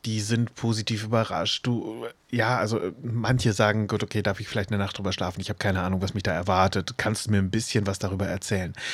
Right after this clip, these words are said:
Aber da sind wir jetzt gerade schon zwei Schritte weiter. Ich komm noch mal zurück zu den Anfang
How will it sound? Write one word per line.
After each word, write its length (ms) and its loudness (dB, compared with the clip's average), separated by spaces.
Aber 240 4
da 140 8
sind 200 8
wir 80 6
jetzt 240 2
gerade 220 0
schon 480 4
zwei 260 0
Schritte 360 4
weiter. 300 2
Ich 140 4
komm 160 6
noch 140 6
mal 120 6
zurück 320 -4
zu 80 0
den 200 4
Anfang 440 -4